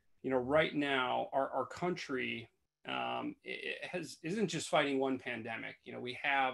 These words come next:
obviously, covid nineteen and the current emergency, uh, and, and obviously that's top of mind. Uh, but we can't forget that there are a number of other health issues plaguing our country, um, and, and many others around the world, from, you know, diabetes to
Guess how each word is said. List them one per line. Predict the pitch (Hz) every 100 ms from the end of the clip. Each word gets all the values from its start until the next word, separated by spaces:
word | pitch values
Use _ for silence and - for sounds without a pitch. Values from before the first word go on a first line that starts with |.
| 123
obviously, | 123 123 117 127 113
covid | 123 120
nineteen | 117 120 - 170
and | 139
the | 120
current | 135 127 120 -
emergency, | 127 165 180 156 - 117 113 - _ _ _ _ 123
uh, | 120 120 143
and, | 139
and | 147 147
obviously | 160 156 - 139
that's | 131 -
top | - 135 117
of | 117
mind. | 123 139 120 113 - _ _ _
Uh, | - 123 -
but | 165
we |
can't | 180 214 196
forget | - 131 135 123 -
that | 127 135
there | 131
are | 127 123 -
a |
number | 131 151 143
of | 131
other | 135 131 123 -
health | - 139
issues | 131 123 131 120 _
plaguing | 139 139 135 127
our | 113
country, | 185 180 185 175 165 _ _ _ - 123
um, | 123 123 -
and, | 156 -
and | 156
many | 180 180
others | 156 143 120
around | 127 123 123
the |
world, | 120 156 156 147 131
from, | 135 123 117 113 -
you | 123
know, |
diabetes | 113 120 120 131 160 151 143 135 120 - -
to | 123 117